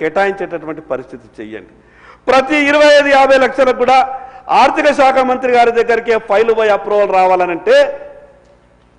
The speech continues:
అభివృద్ధి ఈ రకంగా ముందుకు పోదు అధ్యక్ష, కుంటుపడుతుంది. ఇరవై లక్షల, యాభై లక్షల ఫైళ్ళు కూడా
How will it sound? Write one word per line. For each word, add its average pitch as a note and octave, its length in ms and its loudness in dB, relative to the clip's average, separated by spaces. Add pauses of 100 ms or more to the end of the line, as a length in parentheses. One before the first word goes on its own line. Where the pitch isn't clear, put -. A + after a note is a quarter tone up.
(120)
అభివృద్ధి F#3 560 -6
ఈ G3 140 -2
రకంగా E3+ 320 -2 (1200)
ముందుకు D#3+ 360 -8
పోదు E3+ 140 -2
అధ్యక్ష, C#3 300 -12 (120)
కుంటుపడుతుంది. C3+ 560 -14 (800)
ఇరవై G#3+ 400 2
లక్షల, E4 280 2 (120)
యాభై C#4+ 260 4
లక్షల C#4 240 2 (100)
ఫైళ్ళు C4 300 2
కూడా B3+ 140 2